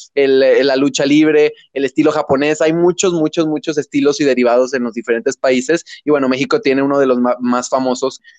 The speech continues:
de, el, de los estilos más famosos que ya se han... Eh, pues,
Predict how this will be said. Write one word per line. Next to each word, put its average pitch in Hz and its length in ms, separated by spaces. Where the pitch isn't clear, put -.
de, 131 280
el, 143 240
de 147 100
los 147 160
estilos 175 320
más 156 220
famosos 151 400
que 139 140
ya 131 260
se 135 160
han... 131 160
Eh, 120 340
pues, 143 280